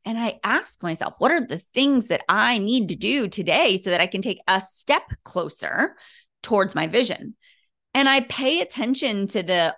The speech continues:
opportunities that have already been given. I look for those great things that are within each and every day, the hidden gems that sometimes we overlook because we're just not at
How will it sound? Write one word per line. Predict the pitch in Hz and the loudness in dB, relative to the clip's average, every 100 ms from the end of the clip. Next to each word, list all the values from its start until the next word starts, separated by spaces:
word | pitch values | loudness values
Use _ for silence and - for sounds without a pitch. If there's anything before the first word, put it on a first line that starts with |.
| - | 0
opportunities | 233 240 208 185 - 233 277 208 170 151 143 | 0 0 -4 -6 -6 -4 -2 -4 -4 -6 -2
that | 170 | 2
have | 165 | 4
already | 135 285 277 240 226 - | 6 6 6 2 0 0
been | 175 165 | -4 0
given. | 233 202 117 | 0 2 0
I | 160 | -2
look | 165 165 240 240 | -4 -2 -2 -2
for | - 240 175 151 180 311 - - - _ 160 | -4 0 2 4 2 0 -6 -20 -20 _ -4
those | 190 202 196 165 | 0 2 0 -6
great | 160 208 196 208 262 269 - | -14 -14 -6 0 0 -2 -12
things | - 262 190 156 160 226 - - - _ _ _ | 0 4 4 2 -2 -6 -10 -16 -20 _ _ _
that | 196 214 196 | 0 2 4
are | 208 | 4
within | 208 240 269 254 240 247 | 4 2 4 2 0 -2
each | 277 - | -4 -2
and | 262 | -4
every | 240 240 | -2 -2
day, | 170 147 | 2 2
the | 147 | 0
hidden | 165 233 294 294 269 | -4 -4 -2 0 0
gems | 160 143 135 220 | 0 -2 -2 -6
that | 220 214 | -6 -2
sometimes | 285 427 285 220 | -2 0 0 -2
we | 208 - | -6 0
overlook | 226 254 202 202 156 202 180 170 - | 2 4 2 0 2 4 4 2 -6
because | 185 170 151 | -4 -4 -4
we're | 170 | -8
just | - - 202 - | -2 -2 -2 -4
not | 170 170 | 0 0
at | 156 | 0